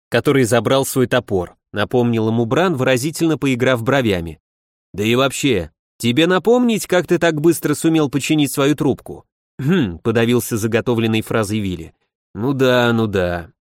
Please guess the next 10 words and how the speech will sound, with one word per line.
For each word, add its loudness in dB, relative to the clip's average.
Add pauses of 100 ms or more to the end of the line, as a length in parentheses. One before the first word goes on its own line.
(760)
"Коллеги, 4
я 2
напомню", 0
откашлялся 0
артефактор -2
Бран. 0 (460)
"Мало 2
просто 0
отреставрировать 0
акведук. -6